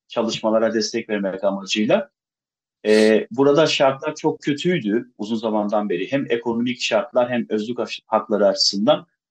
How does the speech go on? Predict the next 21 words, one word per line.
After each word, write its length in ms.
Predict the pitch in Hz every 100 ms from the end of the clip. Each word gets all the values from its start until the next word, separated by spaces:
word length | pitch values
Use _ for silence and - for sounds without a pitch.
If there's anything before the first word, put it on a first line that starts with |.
| _ _ _ _ _ -
Buna 380 | 143 170 - - _ _ _ _ _ -
arkadaşlarımıza 720 | 127 135 139 139 151 151 160
anlattığımız 540 | 151 147 - 156 165
zaman 420 | 151 135 117 113
böyle 220 | 120 120 127
bir 60 |
sendikalaşma 800 | 120 131 117 120 123 120 - 151
süreciyle 520 | 151 131 123 131 110
bunun 320 | 113 123 120 _ _
üstesinden 520 | 113 - 113 127 120
gelebiliriz 560 | 117 120 120 123 120 117
dediğimiz 280 | 117 127 127
zaman 260 | 117 123
bütün 220 | 117 139
arkadaşlarımız 580 | 127 123 123 117 123 123
çok 280 | 139 120 -
hızlıca 380 | 120 147 147 113
bir 60 |
reaksiyon 440 | 110 98 - 110 101
gösterdi 460 | 98 - 95 110
ve 200 | 156 165